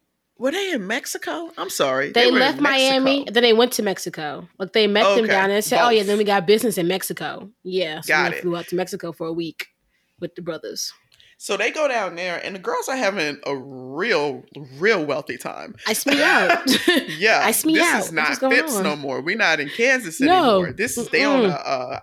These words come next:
Speaker 1: a, a floating mansion, houseboat.
Speaker 2: Yeah.
Speaker 1: Um, real classy shit.
Speaker 2: Mm-hmm.
Speaker 1: Um, and now it feels good for a moment, but then these men, they, they don't want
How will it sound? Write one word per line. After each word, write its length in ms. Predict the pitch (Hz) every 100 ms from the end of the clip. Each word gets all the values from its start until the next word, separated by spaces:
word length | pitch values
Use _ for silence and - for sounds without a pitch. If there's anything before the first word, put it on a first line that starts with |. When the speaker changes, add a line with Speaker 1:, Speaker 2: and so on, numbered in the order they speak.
| -
Speaker 1:
a, 100 | 139
a 40 | -
floating 480 | 170 180 190 165 147
mansion, 540 | 151 196 - 214 202
houseboat. 560 | 180 175 202 - 220 214
Speaker 2:
Yeah. 220 | 214 180 - - _ _
Speaker 1:
Um, 360 | 151 147 143 135
real 280 | 135 226 233
classy 480 | - 156 151 - 147
shit. 360 | - 127 - 165
Speaker 2:
Mm-hmm. 560 | 190 165 214 196 160
Speaker 1:
Um, 540 | 156 156 147 139 139 - _ _ _ _ -
and 460 | 190 185 185 170 - _ _ _ _ _ _
now 300 | 202 240 226 - _ _
it 300 | 240 233 -
feels 260 | 311 339 -
good 220 | 208 185
for 160 | 180
a 60 | 147
moment, 420 | 135 131 131 127
but 160 | 175 165
then 560 | 233 247 220 190 170 196 _ _ _ _
these 260 | - 185 185
men, 640 | 190 262 262 180 160 156 - _
they, 560 | 160 185 262 311 226 - _ _ _ _ - _ _ _ _ _ - - _ _ _ _ _ _ _
they 340 | 160 226 311
don't 480 | 285 220 208 110 143
want 260 | 165 170